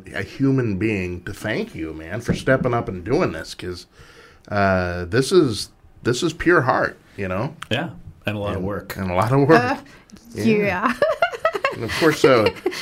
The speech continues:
Speaker 3: But it's, it's gonna be beneficial. It's definitely a benefit, and,
Speaker 2: Mm-hmm.
Speaker 3: and so I, I mean,
Speaker 2: Well,
Speaker 3: yeah,
Speaker 2: uh,
Speaker 3: it's been a lot of work, but
Speaker 2: And the, and the other thing about these things is – you know, kind of the way you help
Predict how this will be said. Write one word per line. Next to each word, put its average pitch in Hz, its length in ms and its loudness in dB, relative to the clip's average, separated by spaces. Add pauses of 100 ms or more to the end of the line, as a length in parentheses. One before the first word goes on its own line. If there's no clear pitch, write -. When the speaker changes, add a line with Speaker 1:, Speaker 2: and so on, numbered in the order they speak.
(260)
Speaker 3:
But 427 140 0
it's, 466 180 -2
it's 320 220 -4
gonna 302 200 0
be 254 120 0
beneficial. 190 560 -4
It's 214 180 -2
definitely 220 340 -2
a - 40 -2
benefit, - 500 -6
and, 196 220 -4
Speaker 2:
Mm-hmm. - 80 0
Speaker 3:
and 220 160 -2
so 202 160 0
I, 208 360 -2
I 214 120 -2
mean, 208 360 -4
Speaker 2:
Well, 214 160 4
Speaker 3:
yeah, 208 140 2
Speaker 2:
uh, - 40 0
Speaker 3:
it's - 260 -8
been - 100 -12
a - 60 -6
lot - 100 -4
of - 60 -6
work, - 180 -4
but - 160 -8 (140)
Speaker 2:
And 147 100 -2
the, 147 160 -4
and 143 140 -6
the 147 120 -6
other 165 140 -4
thing 156 180 -6
about 113 200 -6
these 113 180 -6
things 92 400 -6
is – 92 200 -10 (1300)
you 98 80 -10
know, 101 400 -6
kind 117 240 -8
of 110 60 -8
the 113 80 -4
way 104 400 -4
you 98 320 -6
help 92 420 -8